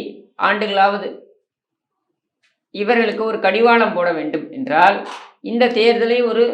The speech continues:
அளவுகோலாக எடுத்துக்கொள்ளலாம். அப்போ மக்கள் இதை வாய்ப்பாக பயன்படுத்தி கொள்ளட்டும் அப்படின்ற நம்பிக்கையை வைத்து போகுது. சரியா? இப்போ கேள்வி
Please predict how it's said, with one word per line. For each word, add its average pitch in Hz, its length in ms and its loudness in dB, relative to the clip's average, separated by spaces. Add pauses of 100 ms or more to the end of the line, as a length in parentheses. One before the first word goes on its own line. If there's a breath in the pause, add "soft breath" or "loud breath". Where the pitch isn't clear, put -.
அளவுகோலாக 196 720 2
எடுத்துக்கொள்ளலாம். 147 720 -4 (400)
அப்போ 220 200 -2
மக்கள் 196 400 4
இதை 233 200 4
வாய்ப்பாக 214 540 4
பயன்படுத்தி 202 480 -4
கொள்ளட்டும் 165 480 -6
அப்படின்ற 202 500 -4
நம்பிக்கையை 202 640 -4
வைத்து 175 280 -8
போகுது. 190 360 -8 (1300)
சரியா? 175 220 0
இப்போ - 260 -6
கேள்வி 254 440 2